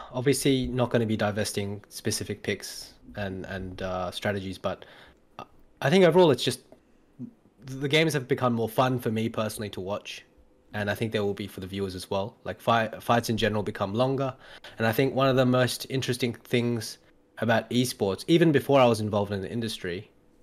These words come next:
um, and the funnest thing to watch about League of Legends was its team fighting and the late game. Uh, so I really think that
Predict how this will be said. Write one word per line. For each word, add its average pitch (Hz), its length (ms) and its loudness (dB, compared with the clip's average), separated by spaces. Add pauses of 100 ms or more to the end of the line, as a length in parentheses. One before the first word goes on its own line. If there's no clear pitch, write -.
(120)
um, 98 220 -6
and 120 120 0
the 117 40 0
funnest 170 260 6
thing 139 140 4
to 117 100 0
watch 117 260 2
about 107 200 -2
League 107 160 -4
of 104 60 -2
Legends 107 260 -4
was 98 140 -8
its - 140 -10
team 104 220 -4
fighting 87 300 -4 (200)
and 101 120 -6
the 98 40 -2
late 101 220 -2
game. - 240 -6 (480)
Uh, 95 240 0 (300)
so - 140 2
I 117 60 6
really 120 240 4
think 120 220 -2
that 110 360 0